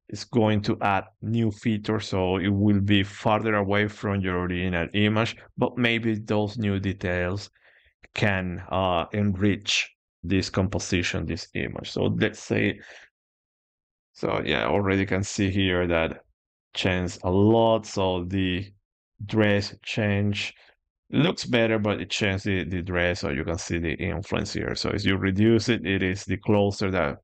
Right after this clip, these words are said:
would be to this image. Too low values probably can give you very bad, uh, results, so be careful about that. So probably zero five, zero seven, zero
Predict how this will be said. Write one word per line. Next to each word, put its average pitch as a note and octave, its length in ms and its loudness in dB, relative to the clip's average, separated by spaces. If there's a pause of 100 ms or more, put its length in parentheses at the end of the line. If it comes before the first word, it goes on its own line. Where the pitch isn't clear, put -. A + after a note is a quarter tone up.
(200)
would F#2 180 0
be F2+ 160 0
to - 160 -4
this F2 220 -4
image. G#2+ 520 0 (840)
Too B2 100 6
low A2 220 6
values G2+ 640 2
probably G2+ 420 2
can G2 220 -4
give F#2+ 240 -2
you F#2+ 80 -2
very F#2+ 280 2
bad, F#2 500 0
uh, F2+ 500 -4
results, G2+ 540 0
so G2 100 -4
be G2 100 -6
careful F2+ 380 -4
about F#2 300 0
that. F#2+ 240 0
So A#2 240 -2
probably C3+ 420 2
zero A#2 260 0
five, G#2 540 0
zero G2 320 -4
seven, F#2+ 460 -2
zero F#2 320 -4